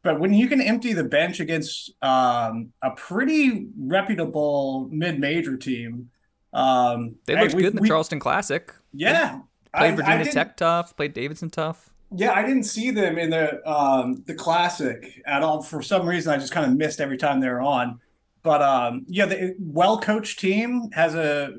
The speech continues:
Speaker 1: you know, repeated history of making tournaments. Um, so to be able to beat them handily, we'll take that, what, six days a week and twice on Sunday.
Speaker 2: They also, uh, are no stranger to T D Arena. I think they've played more games at T D Arena than their home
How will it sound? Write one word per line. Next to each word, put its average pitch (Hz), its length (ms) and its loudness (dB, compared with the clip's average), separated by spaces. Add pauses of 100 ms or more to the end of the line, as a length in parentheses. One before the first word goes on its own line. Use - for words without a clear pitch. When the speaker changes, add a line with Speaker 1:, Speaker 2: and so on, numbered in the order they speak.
Speaker 1:
you 156 180 -4
know, 131 80 -4
repeated 165 480 0
history 160 340 -2
of 139 120 0
making 147 320 0
tournaments. 160 760 -4 (380)
Um, 147 400 4
so 175 120 -2
to 160 120 0
be 180 160 0
able 247 140 2
to 156 120 -4
beat 190 240 -4
them 170 160 0
handily, 127 800 -2 (320)
we'll 190 180 -2
take 190 300 0
that, 165 380 2
what, 156 180 0
six - 300 -6
days 170 260 -2
a 151 60 -6
week 170 240 -2
and 123 80 -6
twice 165 320 -2
on 127 100 0
Sunday. 123 540 -4 (720)
Speaker 2:
They 131 140 0
also, 190 580 0
uh, 139 440 2 (440)
are 135 120 0
no 147 240 0
stranger 147 400 -4
to 117 320 -2 (180)
T 139 140 -4
D 135 120 0
Arena. 117 300 -2
I 101 80 -4
think 123 140 -6
they've 127 120 -2
played 131 280 -2
more 127 160 -2
games 123 180 -2
at 104 100 -6
T 131 120 -6
D 117 120 -2
Arena 113 280 -2
than 107 120 -6
their 104 120 -6
home 113 400 -6